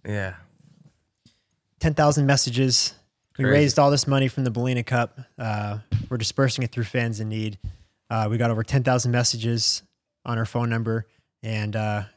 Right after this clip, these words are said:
Speaker 2: we
Speaker 1: Ooh.
Speaker 2: really, we went through as much as we could. We went through a lot of them.
Speaker 1: Yeah.
Speaker 2: Went through a lot of them, especially today. I was going through, like, hundreds and hundreds and hundreds of them, and
Speaker 1: Yeah.
Speaker 2: it made me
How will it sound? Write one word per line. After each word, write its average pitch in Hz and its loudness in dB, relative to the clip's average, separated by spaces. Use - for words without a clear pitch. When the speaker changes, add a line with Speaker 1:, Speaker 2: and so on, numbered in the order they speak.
Speaker 2:
we 143 2
Speaker 1:
Ooh. 160 8
Speaker 2:
really, 170 6
we 156 6
went 175 4
through 165 4
as 123 2
much 135 2
as 123 -4
we 117 -4
could. 107 -4
We 107 -8
went 117 -4
through 120 -4
a 107 -4
lot 107 0
of 92 -8
them. 90 -20
Speaker 1:
Yeah. 104 0
Speaker 2:
Went 135 -2
through 127 0
a - 0
lot 113 0
of 104 -4
them, 101 -8
especially 156 4
today. 139 4
I 120 2
was 123 0
going 123 0
through, 113 -2
like, 107 -8
hundreds 120 -2
and 107 -4
hundreds 110 -4
and 101 -8
hundreds 101 -8
of 92 -14
them, 95 -16
and 95 -16
Speaker 1:
Yeah. 101 4
Speaker 2:
it 131 0
made 131 4
me 131 0